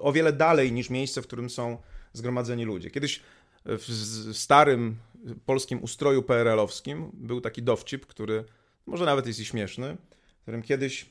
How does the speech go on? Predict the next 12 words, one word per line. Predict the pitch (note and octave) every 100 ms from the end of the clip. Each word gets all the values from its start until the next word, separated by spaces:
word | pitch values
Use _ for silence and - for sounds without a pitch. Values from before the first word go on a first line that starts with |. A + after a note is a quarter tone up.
| _
do | A2+
Polski | A2 C3 C3+ A#2+
przyjechała | - A#2 B2 B2 A#2 A2+ A2+ _ -
japońska, | A#2 C#3+ C#3+ C#3 - A2 G2+ - _ _ - F#2+
em, | G2+ G#2 G#2 G#2 G#2 A2 G#2+
delegacja. | B2 A#2+ B2+ D3 - B2+ - -
Japonia, | G#2+ G2+ C#3 C3
jak | G#2+ G#2
zawsze, | B2 - A2+ A2 - - - - -
słynęła | - B2 B2+ B2
z | A2+
pewnych | A#2+ A#2 A2 -